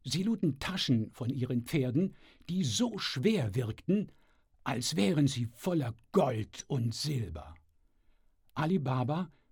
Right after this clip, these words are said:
beobachtete, wie sich der Räuberhauptmann dem Felsen näherte und sprach: „Sesam,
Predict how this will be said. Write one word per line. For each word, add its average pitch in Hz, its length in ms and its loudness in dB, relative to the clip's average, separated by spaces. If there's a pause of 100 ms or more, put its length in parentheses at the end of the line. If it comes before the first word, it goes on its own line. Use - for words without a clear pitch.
(180)
beobachtete, 185 920 -2 (440)
wie 135 140 2
sich 160 220 0
der 131 100 4
Räuberhauptmann 113 1120 -2
dem 98 260 -6
Felsen 127 480 2
näherte 123 640 -2 (140)
und 80 260 -8
sprach: 113 560 -8 (880)
„Sesam, 156 720 4